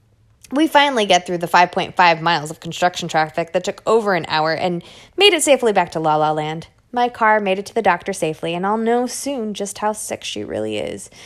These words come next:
I'm thankful to my friend that wanted to caravan,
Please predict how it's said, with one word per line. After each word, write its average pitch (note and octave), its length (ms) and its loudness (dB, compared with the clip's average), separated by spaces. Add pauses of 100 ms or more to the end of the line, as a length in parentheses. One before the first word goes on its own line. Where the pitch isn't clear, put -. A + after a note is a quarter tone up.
(420)
I'm C4+ 160 0
thankful B3+ 340 0
to F#3+ 100 -8
my F3 160 -2
friend E3+ 280 -6
that - 120 -6
wanted E3+ 220 -4
to E3+ 40 -6
caravan, F#3 560 -2